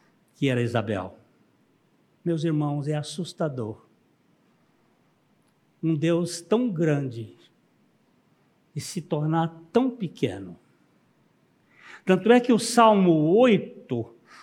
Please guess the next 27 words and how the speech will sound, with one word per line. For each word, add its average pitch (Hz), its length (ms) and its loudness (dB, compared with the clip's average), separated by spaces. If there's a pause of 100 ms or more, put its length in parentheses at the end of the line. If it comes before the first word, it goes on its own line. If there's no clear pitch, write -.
(160)
ele 190 240 6
fala 226 420 6
da 208 160 6
magnitude 220 840 6
do 202 100 2
universo 202 720 4
e 202 60 4
logo 208 300 2
em 202 60 4
seguida 180 500 2
ele 175 180 4
fala 175 580 0 (1120)
de 175 120 -2
uma 165 160 2
criança 151 1000 -2 (400)
que 170 120 -4
amamenta. 131 1040 0 (500)
Olha 190 220 4
o 180 60 4
verso 170 400 2
dois 160 340 2
do 147 100 -2
Salmo 147 460 0
oito, 151 400 2
quando 151 320 -2
ele 139 180 0
diz: 175 480 -2